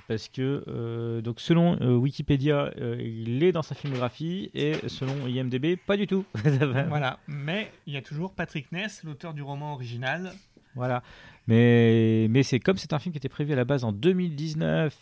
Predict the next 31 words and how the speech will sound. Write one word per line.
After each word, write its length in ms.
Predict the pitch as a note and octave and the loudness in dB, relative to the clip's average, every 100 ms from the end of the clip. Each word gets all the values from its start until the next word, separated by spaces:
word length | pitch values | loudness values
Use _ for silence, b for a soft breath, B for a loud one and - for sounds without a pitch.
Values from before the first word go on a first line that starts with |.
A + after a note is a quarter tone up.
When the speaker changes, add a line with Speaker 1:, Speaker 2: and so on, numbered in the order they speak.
| - | -16
Speaker 1:
euh, 100 | G2 | -12
qui 180 | A#2 - | -10 -6
va 100 | A2+ | -4
sortir 380 | A#2 C3 - D#3 | -4 -6 -6 -4
en 140 | A#2+ | -4
deux 240 | G2+ F#2+ D#3+ | -4 -2 0
mille 200 | E3+ D3+ | 0 0
vingt 220 | D3 C#3+ | -2 -2
et 60 | D3+ | 0
un 180 | C#3 | 0
donc, 380 | B2+ B2+ C3+ B2+ | 0 0 -2 -4
et 60 | G#2+ | -8
qui 120 | - | -4
a 40 | |
eu 180 | A2 B2 | -4 -4
énormément 500 | - C3+ C#3+ C#3+ C#3 | -6 -2 0 0 -2
de, 120 | C3+ B2 | -2 -2
euh, 220 | B2+ C3 - A#2 | -2 -4 -6 -4
réécritures, 720 | G2+ C3+ - - - C#3+ C3 | -4 -4 -8 -12 -8 -6 -6
de 80 | A2+ | -6
reshoots, 380 | A#2+ C3 - - | -6 -6 -8 -10
et 40 | |
cetera. 360 | D#3+ D3 C3+ D#3+ | -8 -4 -2 -2
Speaker 2:
De 80 | |
reshoots. 280 | - E3 G3 | -2 -4 -6
Speaker 1:
Est-ce, 60 | - | -10
est-ce 140 | C#3+ | -12
qu'il 140 | - F3+ | -6 -4
l'aurait 200 | D#3+ C3 | -2 -2
pas 280 | - D#3+ - | -2 -4 -4
zappé ? 520 | A#2 F#2+ B2 - B2 | -8 -4 -4 -4 -8